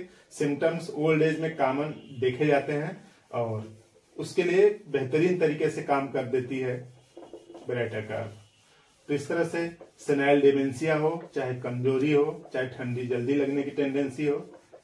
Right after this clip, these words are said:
इस तरह के symptoms के लिए आप homeopathic medical store से लें बेरेटा कार्ब। बेरेटा कार्ब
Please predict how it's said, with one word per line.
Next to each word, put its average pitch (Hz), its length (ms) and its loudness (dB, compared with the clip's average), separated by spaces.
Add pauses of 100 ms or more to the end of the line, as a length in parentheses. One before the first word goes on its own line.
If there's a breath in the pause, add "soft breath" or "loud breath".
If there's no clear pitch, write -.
(100)
इस - 220 -12
तरह 160 220 0
के 165 200 -4 (340)
symptoms 139 520 -6
के 143 100 -4
लिए 151 340 0
आप 127 260 -2 (220)
homeopathic 131 500 -6
medical 127 340 -4
store 131 280 -4
से 131 120 -6
लें - 320 -4 (580 soft breath)
बेरेटा 113 380 -4
कार्ब। 110 400 -6 (4000)
बेरेटा 131 400 -6
कार्ब - 440 -6